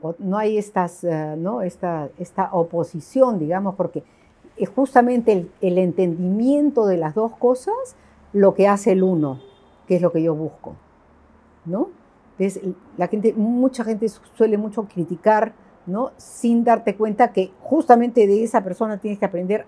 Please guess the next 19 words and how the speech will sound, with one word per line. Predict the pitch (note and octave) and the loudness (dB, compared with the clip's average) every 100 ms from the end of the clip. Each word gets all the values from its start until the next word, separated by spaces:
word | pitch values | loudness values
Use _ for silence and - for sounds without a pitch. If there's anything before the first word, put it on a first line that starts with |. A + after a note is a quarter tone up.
| _ | _
algo | B3+ C4 F#3+ G3 | 2 2 2 0
que, | F#3+ D#3+ - | -2 -6 -4
¿no? | F#3 C4 - _ _ _ _ - | -6 -6 -8 _ _ _ _ -4
Porque | F#3 G3 | -4 -2
todo | F#3+ B3+ C4+ C4 | 4 8 8 8
es | C4+ | 4
como | - G#3+ F3+ | 0 -2 -2
espejos, | E3+ - C4+ B3 - B2+ B2 - - _ - - - - - | -6 -6 0 0 0 -12 -14 -20 -20 _ -20 -20 -20 -20 -16
¿no? | F3 A3+ - _ - | -12 -10 -12 _ -6
Uno | G#3+ B3+ B3+ _ _ _ _ _ _ _ | -4 -2 -6 _ _ _ _ _ _ _
se | - F#3+ | 0 2
ve, | G3 C4+ B3 - - _ _ _ - _ | 4 6 4 0 -16 _ _ _ -20 _
¿no? | F#3 G3 | -10 -10
Y | A#3+ G#3 | -4 -4
se | G3 | -2
relaciona | F3+ E3+ D#3+ - B3+ B3+ F#3+ | -2 -2 -4 -4 2 2 2
por | C#3+ C#3+ | -4 -8
espejos. | C#3 - D#3+ C#3+ - _ _ _ _ _ _ - | -8 -12 -12 -12 -18 _ _ _ _ _ _ -6
Pero | E3+ | -6